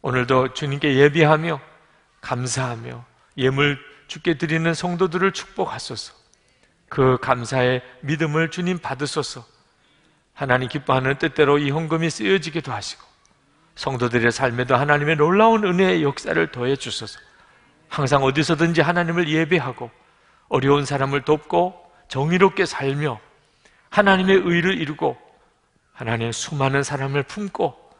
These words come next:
하나님의 사랑을 증거하며 살게 해 주옵소서.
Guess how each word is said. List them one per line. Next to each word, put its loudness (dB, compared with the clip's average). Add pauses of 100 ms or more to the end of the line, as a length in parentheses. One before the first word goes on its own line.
(120)
하나님의 0
사랑을 0
증거하며 -6
살게 -2
해 -2 (220)
주옵소서. -8